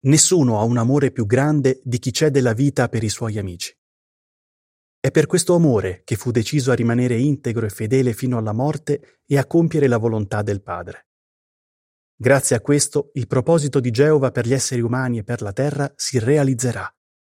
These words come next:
In questo articolo vedremo perché Dio permise che Gesù soffrisse così tanto prima di morire. Poi analizzeremo in breve l'esempio di uno scrittore della Bibbia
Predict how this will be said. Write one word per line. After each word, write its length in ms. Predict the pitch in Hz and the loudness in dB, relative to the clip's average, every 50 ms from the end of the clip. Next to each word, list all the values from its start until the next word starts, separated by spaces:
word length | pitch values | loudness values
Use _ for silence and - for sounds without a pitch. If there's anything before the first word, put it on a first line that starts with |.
| _ _ _ _ _ _ _ _ _ _ _ _ | _ _ _ _ _ _ _ _ _ _ _ _
In 100 | - 180 | -2 0
questo 240 | 170 226 226 - - | 2 2 2 4 2
articolo 680 | 190 190 - - 117 98 - 107 98 104 135 - _ _ _ _ | 2 2 2 0 -2 -2 -2 -2 -4 -4 -4 -6 _ _ _ _
vedremo 460 | - 139 175 156 - 202 180 160 139 | -2 -2 0 4 4 4 4 4 4
perché 340 | - 147 131 - - 165 147 | 2 0 -2 0 -2 -2 -2
Dio 240 | 123 175 180 196 180 | 0 0 2 2 2
permise 480 | - 147 131 135 151 160 147 127 131 | 2 2 2 2 2 2 2 0 -2
che 120 | 120 - 123 | -2 -2 -2
Gesù 260 | 110 131 123 131 165 | -2 -2 -2 -2 -4
soffrisse 560 | - - 131 110 - - 175 170 - - 139 | -4 -4 -6 -8 -4 -4 -2 -2 -2 -2 -2
così 300 | - 135 120 110 117 110 | -2 -2 -2 -2 -2 -2
tanto 360 | - 151 156 165 160 - 156 | -2 -2 0 0 0 -2 -4
prima 260 | 143 - 127 117 113 113 | -4 -2 -2 -2 -2 -2
di 120 | 110 107 | -4 -4
morire. 480 | 101 101 92 82 90 - - - _ _ _ _ _ _ _ _ _ _ _ _ _ _ _ _ _ _ | -4 -6 -6 -8 -12 -16 -18 -20 _ _ _ _ _ _ _ _ _ _ _ _ _ _ _ _ _ _
Poi 360 | - 156 170 175 170 - - _ _ _ _ _ | 2 2 4 2 2 0 -6 _ _ _ _ _
analizzeremo 680 | 143 143 156 156 160 156 135 160 160 156 147 135 127 | 0 0 2 2 2 2 2 4 4 4 4 4 4
in 100 | 123 123 | 4 4
breve 400 | 123 135 147 160 151 147 143 - - | 4 4 2 2 2 2 0 -2 0
l'esempio 440 | 147 143 135 - 180 185 175 180 170 | 0 0 0 2 0 -2 -2 -2 -2
di 80 | 139 | -2
uno 160 | 147 139 139 131 | 0 0 0 0
scrittore 520 | - - - 127 120 - - 156 151 139 | -2 -4 -6 -6 -4 0 0 2 2 2
della 240 | 120 120 110 107 104 | 2 2 2 0 0
Bibbia 440 | 113 147 151 135 - 143 135 131 | 0 -2 -4 0 0 0 0 0